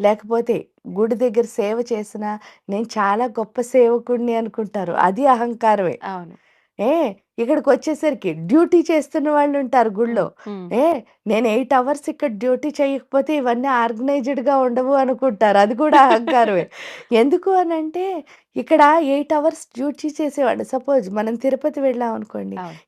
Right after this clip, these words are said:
Speaker 1: ఇరవై నాలుగు గంటలు టెంపుల్ తీసుంటుంది.
Speaker 2: అవును.
Speaker 1: మూడు ఎనిమిదిలు ఇరవై నాలుగు.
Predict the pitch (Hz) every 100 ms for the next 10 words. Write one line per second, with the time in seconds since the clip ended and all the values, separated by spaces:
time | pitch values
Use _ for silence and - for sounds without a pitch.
0 | 220 240 302 320 320 302 277 285 269 285
1 | 330 311 240 254 262 247 240 - 214 196
2 | 185 185 208 196 175 - 269 339 302 294
3 | 320 349 294 247 262 247 202 175